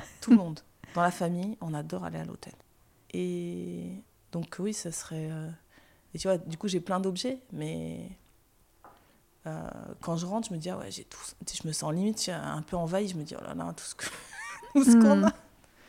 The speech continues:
Speaker 1: C'est pour ça que la boutique, c'est bien, ouais. On va faire du vide.
Speaker 2: Ouais. Et tu vas faire tourner un peu, euh...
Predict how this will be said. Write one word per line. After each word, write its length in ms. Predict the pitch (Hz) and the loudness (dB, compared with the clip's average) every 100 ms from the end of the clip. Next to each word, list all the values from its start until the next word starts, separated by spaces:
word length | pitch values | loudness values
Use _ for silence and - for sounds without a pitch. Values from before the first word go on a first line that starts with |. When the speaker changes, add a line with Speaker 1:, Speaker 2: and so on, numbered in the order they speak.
| - - - _ | -20 -20 -20 _
Speaker 1:
C'est 120 | - | -12
pour 100 | 185 | -10
ça 140 | - 190 | 0 0
que 40 | |
la 60 | 156 | 2
boutique, 300 | 160 - 185 | -2 -8 -8
c'est 140 | - | -8
bien, 200 | 160 160 151 | -6 -6 -6
ouais. 120 | 147 180 - - | -8 -12 -20 -10
On 60 | |
va 80 | 175 | -10
faire 140 | 165 151 | -8 -10
du 80 | 165 | -10
vide. 180 | 165 - - | -12 -18 2
Speaker 2:
Ouais. 340 | 226 214 202 - | 6 8 6 4
Et 100 | 208 | 2
tu 160 | 196 220 | 4 6
vas 100 | 208 | 6
faire 160 | 220 220 | 6 4
tourner 220 | 240 226 | 4 6
un 100 | 226 | 6
peu, 300 | 247 240 226 | 6 8 8
euh... 240 | 214 220 | 8 6